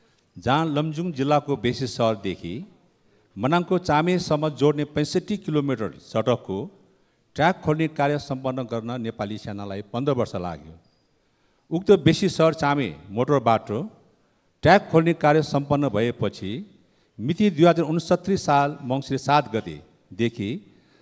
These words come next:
सार्वजनिक यातायात पनि सञ्चालनमा आयो र उक्त मोटर बाटो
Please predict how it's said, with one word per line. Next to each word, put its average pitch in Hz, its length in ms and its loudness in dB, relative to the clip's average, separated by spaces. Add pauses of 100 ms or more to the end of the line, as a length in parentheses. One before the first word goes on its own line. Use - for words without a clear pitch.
(120)
सार्वजनिक 175 600 4 (120)
यातायात 135 540 2
पनि 123 180 -2
सञ्चालनमा 113 600 -2 (120)
आयो 85 240 -2 (600)
र 113 80 -2 (120)
उक्त 208 220 4 (100)
मोटर 180 240 6
बाटो 135 440 6